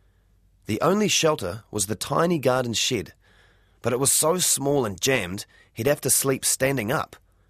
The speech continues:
He tried squeezing into the kennel with Molly, but he could only get his top half in. She slobbered all over him, and the stink was awful. It had been his job to clean the kennel out, but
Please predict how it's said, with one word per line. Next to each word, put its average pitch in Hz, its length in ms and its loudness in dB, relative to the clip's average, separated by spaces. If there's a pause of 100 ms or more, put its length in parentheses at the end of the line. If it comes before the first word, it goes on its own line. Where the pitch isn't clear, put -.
(580)
He 117 100 -4
tried 165 300 4
squeezing 139 480 2
into 113 160 0
the 107 80 -4
kennel 123 260 0
with 95 140 -4
Molly, 107 400 0 (560)
but 127 100 2
he 139 80 2
could 131 140 4
only 165 220 2
get 139 120 0
his 110 140 -2
top 185 240 0
half 104 260 -2
in. 107 220 -2 (440)
She 139 180 2
slobbered 135 520 2
all 117 180 4
over 101 240 2
him, 78 140 -8 (160)
and 107 120 -8
the - 60 -6
stink - 400 0
was 85 140 -6 (100)
awful. 165 480 -2 (1400)
It 117 80 -2
had 117 100 0
been 156 180 4
his 143 220 2
job 139 400 2
to - 80 -4
clean 113 240 -2
the 98 80 -2
kennel 110 340 0
out, 107 280 0 (100)
but - 480 -2